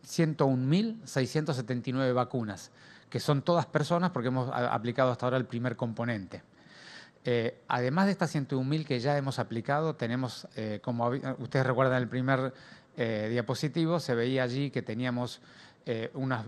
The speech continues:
veinte mil o veintidós mil, eh, vacunas, eh, para poder aplicar. Son los turnos de mayores de ochenta años que ya tenemos asignados. Son turnos de acá al domingo que van a ser aplicadas.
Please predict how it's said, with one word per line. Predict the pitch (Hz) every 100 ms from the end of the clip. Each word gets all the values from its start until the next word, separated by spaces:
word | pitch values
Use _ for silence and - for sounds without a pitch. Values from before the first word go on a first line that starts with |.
| -
veinte | 120 120 117 113
mil | 117 139 131
o | 113
veintidós | 113 127 117 110
mil, | 135 135 135 135
eh, | 110 107
vacunas, | 104 113 - 139 139 135 - - - - - 123
eh, | 113 107 -
para | 120 117
poder | 131 127
aplicar. | 127 160 202 196
Son | - 135
los | 123 -
turnos | 151 147 131
de | 120
mayores | 117 113 127 123
de | 113 110 107
ochenta | - 120 127 110
años | 135 143 143
que | 127
ya | 110 156
tenemos | 156 143 143 123
asignados. | 117 123 117 92 87 - - - -
Son | 123
turnos | 113 135 123
de | 113
acá | 107 147
al | 143 127
domingo | 135 156 151 143 160 - - -
que | 117
van | 123
a |
ser | - 123
aplicadas. | 113 120 117 104 92 85